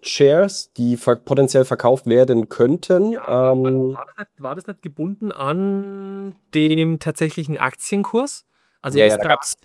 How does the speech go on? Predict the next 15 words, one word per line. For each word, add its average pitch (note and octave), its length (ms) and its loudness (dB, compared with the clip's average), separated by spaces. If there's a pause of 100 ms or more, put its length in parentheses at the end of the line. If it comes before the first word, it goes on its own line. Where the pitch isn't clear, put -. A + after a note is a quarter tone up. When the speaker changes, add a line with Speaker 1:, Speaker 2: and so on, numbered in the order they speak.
Speaker 1:
ziemlich B2+ 300 -4
Speaker 2:
Aktienkurs - 0 -
Speaker 1:
harte A2+ 320 2
Speaker 2:
nach D#3+ 340 -4
Launchnet E3+ 580 -6
eine E3+ 120 -8
gewisse F3 680 -6
Schwelle D#3 400 -6
erreicht D3 600 -6
haben, F#3+ 200 -4
dass D3+ 240 -8
der D#3+ 180 -6
Unlock E3+ 320 -6
tatsächlich D3+ 420 -10
stattfindet? G3+ 640 -10